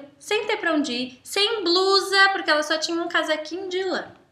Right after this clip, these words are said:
E sem saber pra onde ir, por onde começar essa busca pros pais.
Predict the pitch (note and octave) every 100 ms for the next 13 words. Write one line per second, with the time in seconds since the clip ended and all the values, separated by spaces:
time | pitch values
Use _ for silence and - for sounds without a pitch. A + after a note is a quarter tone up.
0 | _ _ - C#5+ - - F#4+ B4+ - C#5+
1 | B3+ C#4+ - A#4 A#4 E4+ F4+ F4+ A#4+ A4
2 | D#4 E4 - A4 A4+ G4+ E4 G4 G#4+ A4
3 | A#4+ A4+ A4+ E4+ E4 A4+ A#4 D#4+ D#4 D#4+
4 | - - B4+ - D4 A3+ G#3+ -